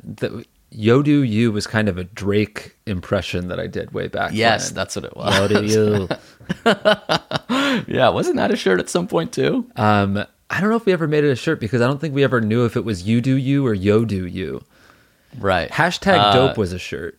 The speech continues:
Speaker 1: That was something I used to say for a while. <laughs>
Speaker 2: Uh, we're getting all these great bits that we forgot about. Uh, Tom Fletcher weighs in with Surge Dude.
Speaker 1: Yeah.
Speaker 2: Remember that one from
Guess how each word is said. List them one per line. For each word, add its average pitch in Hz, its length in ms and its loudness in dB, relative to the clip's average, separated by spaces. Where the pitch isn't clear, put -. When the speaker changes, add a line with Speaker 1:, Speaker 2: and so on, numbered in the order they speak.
Speaker 1:
That 123 180 0
was - 100 2
something 117 280 0
I 104 80 0
used 104 200 -4
to 175 100 0
say 104 200 -6
for 90 180 -8
a 64 60 -8
while. 60 480 -8
<laughs> - 40 -20
Speaker 2:
Uh, 101 80 -4
we're 135 200 2
getting 131 240 2
all 117 240 6
these 104 200 0
great 90 300 -4
bits 90 240 -2
that - 160 -2
we 92 100 -6
forgot 85 360 -4
about. 85 280 -2
Uh, 104 300 2
Tom 117 280 -2
Fletcher 120 360 0
weighs 104 240 0
in 104 160 -2
with 95 160 -4
Surge 117 540 -2
Dude. 87 340 -6
Speaker 1:
Yeah. 110 220 4
Speaker 2:
Remember 120 260 0
that 104 240 0
one 131 100 -4
from 120 540 -4